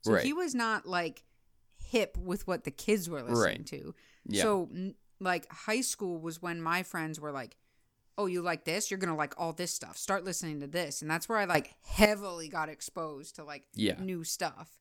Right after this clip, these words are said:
Speaker 2: Same.
Speaker 1: And then, like, then once I got to college, you were exposing me to a bunch of shit. So I was just like, "Whoa, so much catch up."
Speaker 2: Yeah.
Speaker 1: And then, like, but then also because I came so late, I didn't understand any of the predecessors, like, that had
Speaker 2: Mm-hmm.
Speaker 1: influenced these bands. Like, I probably would have liked Blink one eighty-two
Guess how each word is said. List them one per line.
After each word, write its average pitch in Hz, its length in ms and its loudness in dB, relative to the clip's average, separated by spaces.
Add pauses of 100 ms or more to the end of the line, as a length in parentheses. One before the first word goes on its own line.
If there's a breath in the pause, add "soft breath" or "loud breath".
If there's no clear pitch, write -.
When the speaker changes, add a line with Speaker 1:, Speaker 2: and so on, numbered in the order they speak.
(100)
Speaker 2:
Same. - 360 0
Speaker 1:
And 208 140 0
then, 190 180 -2
like, 175 220 -6
then 185 160 -2
once 175 200 -4
I 165 60 -2
got 160 180 -4
to 143 60 -14
college, 170 420 0
you 180 120 -4
were 180 160 -2
exposing 139 460 -12
me 143 100 -10
to 147 80 -10
a 143 60 -10
bunch 147 240 -14
of 139 80 -12
shit. 143 240 -12
So 156 100 -10
I 147 100 -8
was 143 100 -16
just - 120 -20
like, - 120 -20
"Whoa, 170 460 -2
so 233 200 0
much 208 220 0
catch 233 280 0
up." 151 240 -4 (140 soft breath)
Speaker 2:
Yeah. 117 320 8
Speaker 1:
And 202 120 -2
then, 196 140 -4
like, 185 260 -4 (260)
but 233 120 0
then 262 160 2
also 233 280 2
because 202 280 -4
I 202 60 -2
came 202 240 -2
so 180 160 -4
late, 170 340 -4 (180)
I 202 80 0
didn't 208 300 -6
understand 190 480 -8
any 180 220 -8
of 156 80 -6
the 151 80 -10
predecessors, 151 880 -10 (180)
like, 160 300 -4
that 156 160 -2
had 120 120 6
Speaker 2:
Mm-hmm. 110 80 0
Speaker 1:
influenced 151 440 -4
these 170 200 -8
bands. 127 400 -16 (440)
Like, 185 260 -2 (460)
I 226 80 2
probably 254 560 2
would 214 140 0
have 190 100 -4
liked 185 300 -4
Blink 180 240 -6
one 165 140 -4
eighty-two 151 500 -8